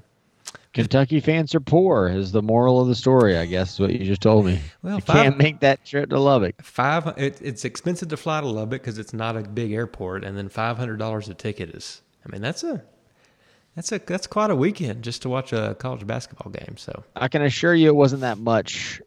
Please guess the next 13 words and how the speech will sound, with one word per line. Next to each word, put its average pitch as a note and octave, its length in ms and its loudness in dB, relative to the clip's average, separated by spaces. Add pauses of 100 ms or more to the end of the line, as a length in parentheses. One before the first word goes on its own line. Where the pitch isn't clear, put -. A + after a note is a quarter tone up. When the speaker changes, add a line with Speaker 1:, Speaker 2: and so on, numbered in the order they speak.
Speaker 1:
for - 160 -2
them A2 160 2
to G#2 80 0
travel G2 380 4
to F#2 100 0
Columbia F2 680 2 (540)
to G#2+ 80 4
watch F#2 320 6
them F#2 140 -2
get F2 260 4 (580)
taken G2+ 340 4
down E2+ 440 2
by D#2 420 0